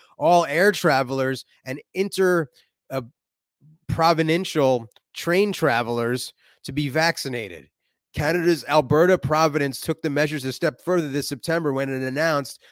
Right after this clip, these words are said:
that those who cannot prove full covid vaccination will no longer be allowed to socialize indoors in groups of more than twelve. This is crazy. And this article was written a month ago, guys. This article was written a month ago, and things are not going in the right direction. In Israel, meanwhile,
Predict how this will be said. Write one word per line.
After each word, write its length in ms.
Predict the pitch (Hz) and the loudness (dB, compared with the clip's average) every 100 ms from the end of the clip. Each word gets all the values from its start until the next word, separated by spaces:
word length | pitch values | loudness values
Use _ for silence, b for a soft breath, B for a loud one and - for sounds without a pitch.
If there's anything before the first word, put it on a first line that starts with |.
| b | b
that 180 | 131 127 | -4 2
those 240 | 170 165 | 2 2
who 80 | 156 | -2
cannot 440 | 151 143 151 165 | -2 -2 -2 -2
prove 440 | - 156 151 135 117 _ _ | -4 0 0 -2 -6 _ _
full 320 | - 175 185 | -4 0 0
covid 340 | - 175 156 135 | 2 2 2 -2
vaccination 640 | 143 135 156 165 139 139 | -4 -4 -4 -4 -4 -6
will 120 | 123 | -6
no 180 | 139 156 | -2 -2
longer 300 | 165 165 156 | 0 -2 -2
be 160 | 139 147 | -2 -2
allowed 320 | 135 139 131 | -2 -4 -6
to 80 | 120 | -8
socialize 640 | - 156 - 147 143 131 | -4 -4 -4 -4 -4 -4
indoors 580 | 143 151 139 147 139 123 | -8 -6 -4 -2 -2 -6
in 100 | 127 | -8
groups 300 | 131 139 135 | -6 -8 -8
of 100 | 123 | -6
more 200 | 135 143 | -4 -6
than 160 | 120 | -8
twelve. 440 | 107 143 143 101 - _ b 190 | -8 -2 -2 -2 -8 _ b -6
This 100 | 208 | -4
is 160 | 190 | -4
crazy. 440 | - 190 156 101 - b | 0 2 2 -2 -16 b
And 100 | 165 | -2
this 100 | 240 | 2
article 300 | 226 220 202 | 4 4 4
was 160 | 175 143 | 2 2
written 180 | 180 151 | 2 2
a 40 | |
month 240 | 139 160 139 | 0 0 -2
ago, 320 | 110 92 90 | -6 -8 -8
guys. 240 | 104 101 | -8 -8
This 140 | 113 175 | -6 0
article 260 | 180 156 | 0 2
was 140 | 151 135 | 0 0
written 180 | 151 135 | 0 0
a 40 | |
month 220 | 135 139 | -2 -2
ago, 300 | 131 117 101 - b | -4 -4 -4 -6 b
and 100 | 120 | -6
things 200 | 151 180 | -2 -2
are 40 | 165 | 0
not 180 | 160 156 | 2 2
going 220 | 156 147 | 0 0
in 80 | 131 | -2
the 80 | |
right 200 | 127 127 | -2 -2
direction. 500 | 117 120 117 - 90 _ _ _ _ _ | -2 -4 -4 -8 -20 _ _ _ _ _
In 80 | 135 | -2
Israel, 400 | 185 208 220 185 | 0 2 4 4
meanwhile, 600 | 147 139 131 120 131 139 | 4 0 0 0 0 -2